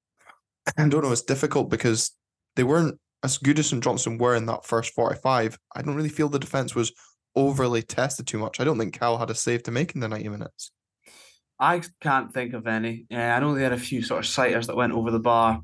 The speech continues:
Speaker 2: or high
Speaker 1: Mm-hmm.
Speaker 2: wide and not at all handsome, but I, I really can't think of any, any time Cal was really tested. Um, interesting you mentioned sort of the, the way we lined up. Um, I was certainly happy,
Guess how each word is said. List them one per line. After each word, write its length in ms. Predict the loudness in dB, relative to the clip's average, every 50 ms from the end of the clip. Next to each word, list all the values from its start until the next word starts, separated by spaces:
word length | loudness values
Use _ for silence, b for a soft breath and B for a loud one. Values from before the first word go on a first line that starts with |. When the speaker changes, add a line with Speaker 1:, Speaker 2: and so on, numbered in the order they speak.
| -8
Speaker 2:
or 160 | -6 -4 -2
high 160 | 0 2 2 2
Speaker 1:
Mm-hmm. 100 | 4 4
Speaker 2:
wide 260 | 4 2 2 2 0
and 120 | 0 0
not 160 | 0 0 0
at 100 | 0 0
all 80 | 0 2
handsome, 500 | 4 4 4 2 2 0 0 0 0 -2
but 300 | 0 0 2 2 2 2
I, 160 | 0 -2 -2 -2
I 60 | -4 -6
really 340 | -4 0 0 2 2 2
can't 240 | 0 0 0 0 0
think 60 | 0
of 80 | 0 0
any, 280 | 2 2 2 0 0 B B B B B B B B
any 140 | 0 2 2
time 280 | 4 4 2 2 2 2
Cal 240 | 4 4 6 6
was 180 | 4 4 2 2
really 200 | 2 2 2 0
tested. 580 | 0 2 2 2 2 2 0 -2 -2 -2 -4 -4 b b b b b b b b _ -6
Um, 520 | -2 0 2 4 4 4 4 2 0 -4 -8 -14 _ _ _ _ _ _ _ _ _ _ _ -14 -14 -14 _ _ _ _ -20 -20 _ _
interesting 500 | -2 -2 0 2 4 4 6 6 4 4
you 40 | 4
mentioned 500 | 6 6 4 4 4 4 4 4 4 2 -4 -14 -20 _ _ -10
sort 220 | -4 -2 0 0
of 200 | 0 -2 -6 -16 -16 -14
the, 640 | -12 -12 -12 -12 -12 -10 -8 -4 0 0 0 0 0
the 80 | 0
way 180 | 0 2 2 4
we 140 | 4 4 4
lined 380 | 4 4 4 4 2 2 2
up. 260 | 2 2 2 0 -4 -12 -8
Um, 520 | -2 0 0 2 2 2 2 2 2 0 -2 _ _ 0
I 120 | 2 4 4
was 300 | 4 2 -2 -4 -8 -10 -8
certainly 280 | -2 0 2 2 2 2
happy, 500 | 4 4 2 2 2 0 0 -2 -2 B